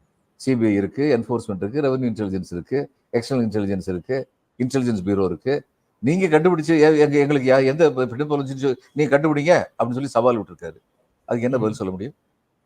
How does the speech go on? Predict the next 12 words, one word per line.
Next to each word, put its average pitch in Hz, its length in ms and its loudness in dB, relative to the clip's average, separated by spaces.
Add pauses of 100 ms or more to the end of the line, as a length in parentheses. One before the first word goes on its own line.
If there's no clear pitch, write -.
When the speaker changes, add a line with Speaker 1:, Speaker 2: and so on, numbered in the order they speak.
(300)
Speaker 2:
ம். - 1700 -20
Speaker 1:
என்னுடைய 135 400 0
சொந்த 135 360 0
கருத்து, 120 440 0
இந்த 120 160 -2
நாட்டு 90 300 -4
மக்களுடைய 107 420 -6
சொந்த 85 200 -10
கருத்து, 87 500 -10 (340)
எல்லா 131 800 2
அரசியல் 120 380 -2
கட்சிகளுக்கும், 107 640 -6